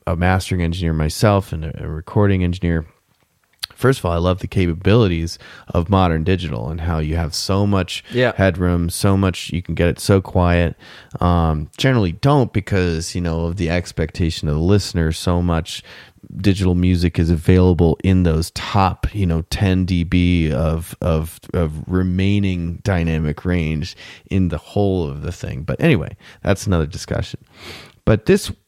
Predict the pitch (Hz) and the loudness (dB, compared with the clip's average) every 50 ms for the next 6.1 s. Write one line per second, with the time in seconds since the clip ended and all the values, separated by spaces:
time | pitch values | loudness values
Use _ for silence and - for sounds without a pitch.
0 | _ - - 110 107 98 92 - - - 143 139 127 120 104 92 - - _ _ | _ -2 0 2 2 2 0 -2 0 2 2 4 4 2 2 0 -2 -4 _ _
1 | _ - - - 98 104 127 165 175 175 175 156 101 78 107 110 101 95 87 - | _ -6 -2 -2 0 2 4 4 4 4 4 2 0 0 0 2 2 0 -2 -4
2 | - 101 95 90 92 95 95 85 - 117 117 113 110 107 - - 113 107 107 113 | -4 -2 -2 0 0 -2 -2 0 0 2 2 2 2 0 -2 -2 0 2 4 4
3 | 107 104 - - - 87 87 85 82 - - _ - 98 92 - - 87 85 - | 2 2 0 0 0 0 0 0 -2 -6 -12 _ -4 -4 -4 -4 -8 -10 -8 -8
4 | - - - - - _ 143 143 - - _ - - - 135 135 143 - - - | -8 -8 -10 -10 -4 _ -2 -2 -2 -4 _ -10 -2 0 0 0 0 0 -2 -2
5 | 87 78 67 69 85 - 90 87 85 92 82 76 73 69 69 73 - - 82 85 | -2 0 -2 -4 -2 0 -2 -2 0 -2 -4 -4 -4 -4 -6 -8 -6 -4 -4 -2
6 | 82 78 | -2 -4